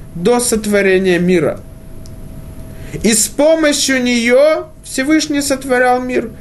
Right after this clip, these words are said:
Это письменная Тора. Письменная Тора — это слова Творца, истина Творца.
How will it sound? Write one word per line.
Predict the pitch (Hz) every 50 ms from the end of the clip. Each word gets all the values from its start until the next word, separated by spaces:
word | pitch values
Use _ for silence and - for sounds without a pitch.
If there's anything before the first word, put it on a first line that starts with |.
| - - - -
Это | 214 214 214 226
письменная | 226 - 262 262 254 - 277 262 254 247 233 233 240
Тора. | 240 226 214 214 202 175 165 - - - - - - - - - - - - - - - - - - - - - -
Письменная | 294 330 359 359 359 - 294 285 285 277 269 269 262 254 247
Тора — | - - 247 247 262 277 285 285
это | 277 269 254 247
слова | 247 - - 247 247 240 240 240 262 269 277 269
Творца, | 269 - 240 247 247 240 233 226 - - - - 254 240 190 - - - - - - - - - - -
истина | 254 285 302 294 294 - - - 185 160 147 131 113 92 - - - - -
Творца. | 147 143 139 131 120 - - - 107 87